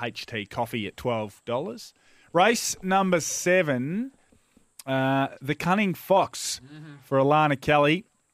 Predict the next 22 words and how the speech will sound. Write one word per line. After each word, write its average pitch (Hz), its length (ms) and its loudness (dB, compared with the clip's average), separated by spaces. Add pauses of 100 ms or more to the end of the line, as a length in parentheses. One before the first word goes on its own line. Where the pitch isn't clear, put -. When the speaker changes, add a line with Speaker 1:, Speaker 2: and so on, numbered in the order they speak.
(140)
Speaker 1:
Uh, 131 360 0
claims 139 340 -4
the 123 220 -2
one 123 380 -2
point 123 240 -4
five 123 260 -2
kilograms 123 520 -4
for 110 80 -14
Paddy 120 260 -6
Payne. 123 280 -4
Four 185 360 2
into 185 160 0
three 151 320 0
twenty. 151 400 -4
Shandon 165 460 0
Bursch, 135 480 0 (420)
seven 165 500 0
into 139 300 -4
six. 143 400 -4
And 123 220 -6
Right 139 360 0 (100)
You 131 540 -2